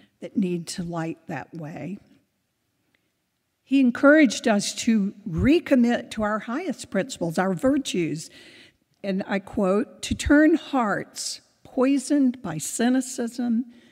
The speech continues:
into instruments of love." Well, I will be darned if it didn't just come back to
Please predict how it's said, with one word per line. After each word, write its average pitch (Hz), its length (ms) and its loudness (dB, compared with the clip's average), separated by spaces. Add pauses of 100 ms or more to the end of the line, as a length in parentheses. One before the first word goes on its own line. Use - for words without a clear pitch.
(220)
into 185 380 -4
instruments 202 760 -2
of 185 140 -6
love." 160 640 -8 (1700)
Well, 170 280 -18
I 202 200 -4
will 175 260 -4
be 196 300 -4
darned 196 560 -6 (400)
if 170 180 -14
it 247 100 -10
didn't 214 280 -2
just 202 320 -12
come 185 240 -6
back 185 420 -8
to 151 380 -6